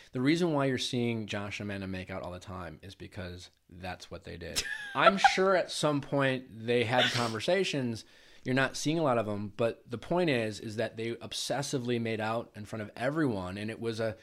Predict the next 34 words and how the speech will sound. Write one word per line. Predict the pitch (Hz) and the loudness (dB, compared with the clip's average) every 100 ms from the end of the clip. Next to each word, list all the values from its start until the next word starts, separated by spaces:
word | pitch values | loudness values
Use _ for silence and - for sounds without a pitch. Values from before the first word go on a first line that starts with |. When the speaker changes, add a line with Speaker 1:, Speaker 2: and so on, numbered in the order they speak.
| _ | _
Speaker 1:
huge | - - 147 135 113 | -14 0 4 4 2
discussion, | 117 - 131 127 120 107 - 113 | -4 0 0 0 -2 -6 -8 -4
discussion | 113 - 139 - 110 | -2 2 0 2 -2
point | 107 98 95 - - _ - | -2 -4 -6 -16 -20 _ -2
throughout | 117 92 | 0 0
the | 95 | -2
house. | 92 - - - | -10 -10 -12 -6
Speaker 2:
Right. | 196 160 160 - - - - | -2 0 0 -6 -20 -20 -6
Yeah, | 226 233 | 4 6
I | 214 | 6
Speaker 1:
Um, | |
Speaker 2:
feel | 311 | 6
like, | 302 - | 4 4
I | 269 | 2
feel | 381 | 2
like | 320 | 4
that's, | 277 226 | 2 0
like, | 202 - | -2 0
good | 208 185 | 0 0
fodder | - 165 170 160 | 2 4 4 2
though | 151 143 | 0 -2
in | 135 | -2
some | - 165 | -4 -4
ways. | 120 - | -4 -4
At | 214 | -2
least | 277 294 | -2 -2
it's | 277 | 0
like | 226 - | 2 2
everyone's | 190 185 - | 0 -2 0
talking | 170 175 | 0 2
about | 170 | -2
the | - | -2
same | 165 170 | -4 -4
thing, | - 156 202 | -2 0 0